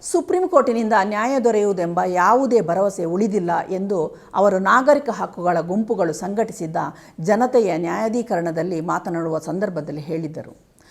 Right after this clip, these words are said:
ಗುಲ್ಬರ್ಗ್ ಸೊಸೈಟಿ ನರಮೇಧದ ಅಪರಾಧಿಗಳಿಗೆ ಶಿಕ್ಷೆ ಕೊಡದಿರುವ ತೀರ್ಪುಗಳು ಇತಿಹಾಸದ ಕಪ್ಪು ಚುಕ್ಕೆಯಾಗಿ ಇರಲಿವೆ. ಪ್ರತಿ ವರ್ಷ ಫೆಬ್ರವರಿಯಲ್ಲಿ ಗುಲ್ಬರ್ಗ್ ಸೊಸೈಟಿಗೆ ಭೇಟಿ ನೀಡಿ ಭಯಾನಕ ದುರಂತದ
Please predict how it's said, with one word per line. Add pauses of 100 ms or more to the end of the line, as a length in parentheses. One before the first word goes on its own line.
(200)
ಗುಲ್ಬರ್ಗ್
ಸೊಸೈಟಿ
ನರಮೇಧದ (140)
ಅಪರಾಧಿಗಳಿಗೆ (180)
ಶಿಕ್ಷೆ
ಕೊಡದಿರುವ
ತೀರ್ಪುಗಳು (180)
ಇತಿಹಾಸದ (400)
ಕಪ್ಪು
ಚುಕ್ಕೆಯಾಗಿ
ಇರಲಿವೆ. (140)
ಪ್ರತಿ
ವರ್ಷ (300)
ಫೆಬ್ರವರಿಯಲ್ಲಿ
ಗುಲ್ಬರ್ಗ್
ಸೊಸೈಟಿಗೆ
ಭೇಟಿ
ನೀಡಿ (260)
ಭಯಾನಕ
ದುರಂತದ